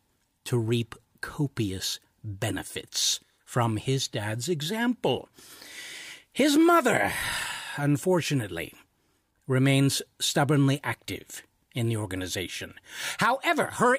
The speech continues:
influence has been largely neutralized,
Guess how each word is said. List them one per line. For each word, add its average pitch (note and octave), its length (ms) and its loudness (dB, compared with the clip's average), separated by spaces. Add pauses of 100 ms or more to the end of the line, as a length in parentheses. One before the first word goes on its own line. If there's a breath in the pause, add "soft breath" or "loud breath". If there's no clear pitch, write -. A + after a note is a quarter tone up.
influence C4+ 760 4
has F#3 300 2
been F#3+ 420 0
largely B3 960 0 (100)
neutralized, F3+ 1500 -2